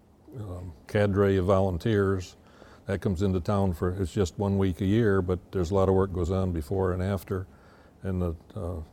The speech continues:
funding and that of it, and they get us, they get us all involved in, uh, in one way or another. And they've had some, some really good leaders. Uh, Doctor Harry O'Connor was one that, uh, just passed away, but his successor, um,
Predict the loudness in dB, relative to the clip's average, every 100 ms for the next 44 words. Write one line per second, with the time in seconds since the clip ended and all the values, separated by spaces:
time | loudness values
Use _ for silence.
0 | -20 -6 -2 0 0 0 0 0 2 0
1 | -2 -2 -2 0 0 0 0 0 -4 -14
2 | -18 -8 -6 -4 -2 -2 -2 0 2 4
3 | 2 2 2 2 -2 -6 -10 -8 -8 -8
4 | -10 -16 -20 -20 -20 -10 -4 0 0 2
5 | 2 2 0 -2 -4 -8 -14 -10 -6 -4
6 | -4 -2 -4 -6 -8 -8 -12 -20 -20 -20
7 | -20 -20 -20 -8 -2 -2 -2 -4 2 4
8 | 6 6 4 2 -4 -8 -14 -12 -12 -14
9 | -20 -20 -10 -2 -2 2 4 4 4 4
10 | 2 2 2 0 0 -2 -2 -6 -10 -12
11 | -10 -12 -16 -16 -10 -10 -6 -4 -4 -4
12 | -6 -4 -4 -4 -6 -6 -6 -6 -8 -2
13 | 0 0 -2 -4 -6 -18 -12 -8 -8 -8